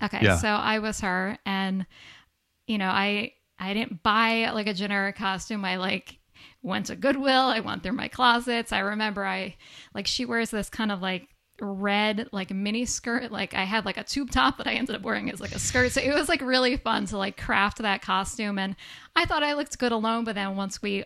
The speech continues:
Speaker 1: all got together, it was, like, cool to see, you know, the
Speaker 2: Yeah, the final
Speaker 1: culmination.
Speaker 2: product.
Speaker 1: Yeah.
Speaker 2: Yeah.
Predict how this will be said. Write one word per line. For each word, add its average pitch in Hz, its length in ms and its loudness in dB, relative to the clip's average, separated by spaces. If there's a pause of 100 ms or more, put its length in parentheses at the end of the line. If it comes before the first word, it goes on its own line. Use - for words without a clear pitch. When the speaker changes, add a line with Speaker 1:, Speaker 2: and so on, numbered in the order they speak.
Speaker 1:
all 190 180 0
got 190 220 0
together, 185 600 -2
it 185 120 -4
was, 175 300 -6
like, 170 240 -8
cool 175 240 -6
to 175 140 -12
see, 175 520 -6 (480)
you 190 120 -6
know, 165 120 -6
the 170 160 -8
Speaker 2:
Yeah, 147 160 8
the 104 80 4
final 123 300 6
Speaker 1:
culmination. - 160 4
Speaker 2:
product. 104 400 4
Speaker 1:
Yeah. 190 320 -6 (180)
Speaker 2:
Yeah. 143 260 -4